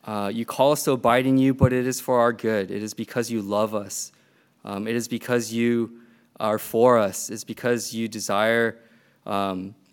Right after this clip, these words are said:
for our joy to be full, and for us, for,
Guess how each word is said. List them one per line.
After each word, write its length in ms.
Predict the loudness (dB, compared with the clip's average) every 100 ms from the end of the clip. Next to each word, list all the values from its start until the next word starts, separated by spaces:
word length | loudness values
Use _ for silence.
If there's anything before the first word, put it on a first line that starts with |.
| _ _ _ -18 _ _
for 240 | 0 2
our 180 | 4 2
joy 300 | 2 0 0
to 120 | 0
be 80 | -6
full, 500 | -6 -2 -2 -2 -4 -14
and 100 | -8
for 220 | -4 -4
us, 160 | -4 -12
for, 400 | -8 -2 0 -2